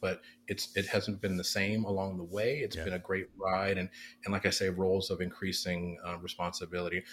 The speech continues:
Speaker 1: On a personal level, I'm about to celebrate my thirty-year anniversary in September.
Speaker 2: Love it.
Speaker 1: My wife and
Speaker 2: Love
Speaker 1: I.
Speaker 2: it.
Speaker 1: <laughs> And when we've got three babies, twenty-nine, twenty-five, and eighteen, and, um, just, uh,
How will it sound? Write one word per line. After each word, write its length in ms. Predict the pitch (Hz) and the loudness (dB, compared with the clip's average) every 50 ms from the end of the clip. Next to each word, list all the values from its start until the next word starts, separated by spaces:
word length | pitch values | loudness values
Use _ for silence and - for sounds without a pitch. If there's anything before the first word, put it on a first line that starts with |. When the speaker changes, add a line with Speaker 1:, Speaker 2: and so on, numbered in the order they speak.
| - - - | -12 -4 -2
Speaker 1:
On 60 | 92 | 4
a 40 | - | 10
personal 360 | - 127 120 - 127 113 113 | 12 12 12 12 8 8 10
level, 360 | 120 120 120 120 120 123 - - - - _ - | 10 12 12 12 12 10 8 2 -10 -18 _ 0
I'm 220 | 98 104 107 107 | 4 6 6 6
about 240 | 107 101 - 104 107 - | 6 6 4 2 2 2
to 60 | - | -2
celebrate 480 | - - - 98 98 98 - 101 95 90 | -2 0 2 2 0 2 0 -2 -2 0
my 140 | 90 85 - - - - | -2 -4 -4 -6 -2 0
thirty-year 720 | 98 95 98 101 101 101 104 104 107 110 110 113 113 - - | 0 2 2 2 2 2 2 4 4 4 2 0 -2 -2 -2
anniversary 720 | 104 104 104 101 104 110 113 - - 120 117 117 117 123 123 | 0 0 0 0 0 0 0 0 -2 -2 -2 0 0 -2 -2
in 100 | 110 107 | -4 -2
September. 480 | - - - - - - 139 131 104 104 | -2 -2 0 2 4 4 6 6 6 8
Speaker 2:
Love 180 | 107 110 147 | 8 8 8
it. 80 | 131 120 | 8 8
Speaker 1:
My 80 | 110 107 107 | 6 6 4
wife 100 | 107 110 | 2 2
and 160 | 110 113 117 127 120 | 0 0 -2 -2 2
Speaker 2:
Love 240 | 120 123 - 110 - | 2 2 4 6 6
Speaker 1:
I. 60 | - | 6
Speaker 2:
it. 200 | - - - - - - - - - - - - - - | 6 6 4 2 2 -2 0 2 2 4 4 6 6 6
Speaker 1:
<laughs> 120 | 165 - | 6 4
And 100 | 113 107 | 2 2
when 160 | - - 110 | 2 2 4
we've 180 | 101 101 104 104 | 4 4 4 4
got 200 | 104 98 98 - | 2 2 2 0
three 200 | - 104 101 104 | 0 0 2 2
babies, 480 | 95 98 98 98 98 98 98 98 - - | 4 4 4 4 4 4 2 0 0 -2
twenty-nine, 600 | - - - 117 107 104 208 208 107 104 104 110 | -4 -2 0 0 2 2 2 2 0 0 0 -2
twenty-five, 720 | - - - - 104 110 - - 110 104 101 101 98 101 | -4 -4 -4 -4 -4 -4 -2 0 2 2 2 2 0 -2
and 80 | 98 98 | -4 -4
eighteen, 640 | 92 - - - - 110 101 98 104 92 104 120 - - - - - - - - - | -6 -4 -4 -2 0 0 0 0 -2 -2 -4 -8 -12 -16 -18 -16 -16 -18 -18 -8 -4
and, 260 | 92 92 92 92 90 | 0 0 2 2 2
um, 280 | 90 87 85 82 85 85 | 2 2 0 -2 -8 -10
just, 220 | - - 90 - - - - 90 | -8 -8 -8 -8 -10 -10 -8 -8
uh, 60 | 87 | -8